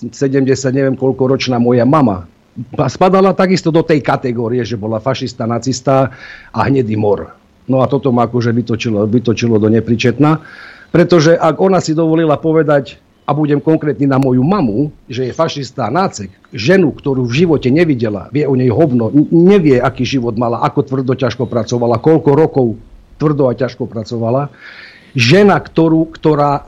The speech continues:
takúto Beňovú napríklad živila, lebo z jej platu bola Beňová, aj Beňová živená.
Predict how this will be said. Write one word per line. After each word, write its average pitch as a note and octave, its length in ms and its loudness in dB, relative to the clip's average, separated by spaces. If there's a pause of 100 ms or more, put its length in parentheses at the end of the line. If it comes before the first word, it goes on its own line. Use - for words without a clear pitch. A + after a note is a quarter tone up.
takúto D3+ 400 -2
Beňovú D#3+ 400 2
napríklad A#2+ 560 -8
živila, A#2+ 640 2
lebo B2 240 -2
z A2 240 -2
jej E3 160 2
platu G3 320 0
bola D3+ 240 2
Beňová, G#2 400 -6
aj C#3 240 0
Beňová C3 400 0
živená. G2 480 -12